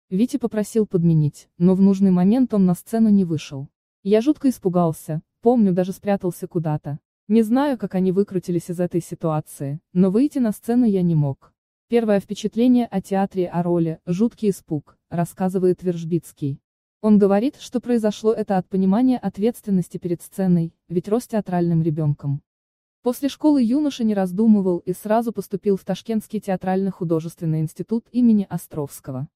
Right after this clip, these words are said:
По окончанию работал в ташкентских театрах, в небольших ролях снимался в кино. В Москву переехал в тысяча девятьсот девяносто шестом году. Мог бы раньше, предложения были,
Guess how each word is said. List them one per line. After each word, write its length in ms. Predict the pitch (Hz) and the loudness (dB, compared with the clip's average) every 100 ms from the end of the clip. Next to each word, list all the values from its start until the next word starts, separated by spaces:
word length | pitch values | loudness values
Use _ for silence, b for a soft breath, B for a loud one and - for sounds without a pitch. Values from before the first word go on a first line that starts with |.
| _ _ | _ _
По 120 | 202 190 | 0 2
окончанию 580 | 220 208 - 330 311 | 2 -2 0 0 2
работал 400 | 262 240 320 339 | 0 0 0 0
в 60 | 320 | -2
ташкентских 580 | 254 - 269 269 - 240 | -4 -6 -6 -6 -8 -8
театрах, 580 | 208 185 - 147 - _ _ - | -4 -4 -4 -10 -12 _ _ -10
в 120 | 180 | -4
небольших 480 | 202 185 180 196 - | -2 -2 -4 -8 -6
ролях 300 | 170 196 247 | -2 -2 -4
снимался 540 | - 208 180 170 - | -2 0 0 -2 -8
в 80 | - | -12
кино. 380 | - 160 143 151 _ _ _ | -6 -4 -4 -10 _ _ _
В 100 | 180 | 0
Москву 400 | 196 196 - 254 | 2 2 0 -2
переехал 500 | 302 220 208 254 247 | 0 0 0 0 0
в 100 | 226 | 0
тысяча 380 | - 262 233 - | 0 -2 -2 -6
девятьсот 400 | 185 175 - 220 | -4 -4 0 0
девяносто 480 | 180 180 190 220 185 | 2 2 2 0 -8
шестом 400 | - - 185 165 | -14 -10 2 2
году. 380 | 165 156 135 139 _ _ | 2 0 -4 -6 _ _
Мог 240 | 214 269 240 | 2 2 4
бы 100 | 226 | 2
раньше, 400 | 269 330 - 233 | 2 0 -6 -10
предложения 800 | - 196 190 190 247 285 247 | -4 0 2 0 0 0 0
были, 420 | 190 175 156 151 | 0 0 -2 -4